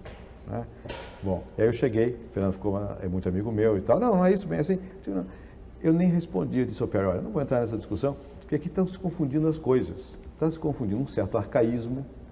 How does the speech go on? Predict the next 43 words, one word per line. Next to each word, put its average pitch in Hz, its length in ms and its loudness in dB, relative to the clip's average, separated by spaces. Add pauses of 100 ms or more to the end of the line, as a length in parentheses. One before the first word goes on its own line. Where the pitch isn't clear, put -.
(360)
com 123 220 0
o 131 60 -2
interesse 113 340 -2
do 117 80 -6
Brasil." 107 320 -2
O 92 40 -8
que 165 140 -4
que 165 120 -2
é 180 40 2
o 165 80 2
arcaísmo? 78 480 -4 (320)
O 220 60 -4
arcaísmo 214 360 0
é 165 40 2
pensar 113 440 0
que - 100 -10
você 117 300 -4
hoje, 113 540 0 (280)
quando 151 140 -4
você 147 180 -4
tem 90 260 -2 (280)
uma 160 160 2
Europa 156 520 4 (260)
integrada 131 680 4
e 160 80 0
integrando-se 175 880 2
economicamente 135 800 -2
à 127 60 2
União 123 420 0
Soviética, 104 560 2
com - 160 -6
oleoduto 98 560 0
e 95 40 0
não 90 80 0
sei 95 120 -4
o - 40 -6
que - 80 -6
lá, - 120 -6 (280)
gasoduto, 101 580 0 (280)
né? 117 140 -4 (460)
Os 190 160 2
Estados 170 300 6
Unidos 156 480 0